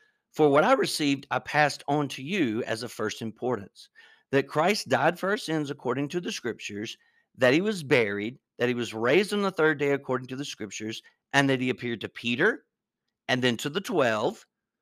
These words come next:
After that, he appeared to more than five hundred of the brothers and sisters at the same time, most of whom are still living, though some have fallen asleep.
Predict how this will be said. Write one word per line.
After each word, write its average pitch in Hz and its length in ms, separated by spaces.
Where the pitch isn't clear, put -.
After 135 300
that, 160 220
he 143 100
appeared 139 340
to 131 80
more 127 160
than 117 160
five 170 400
hundred 180 300
of 151 100
the 151 80
brothers 139 360
and 160 100
sisters 139 380
at 135 120
the 127 80
same 120 320
time, 123 440
most 117 440
of 143 120
whom 151 200
are 147 40
still - 180
living, 135 300
though 127 100
some 123 220
have 131 100
fallen 123 260
asleep. 120 560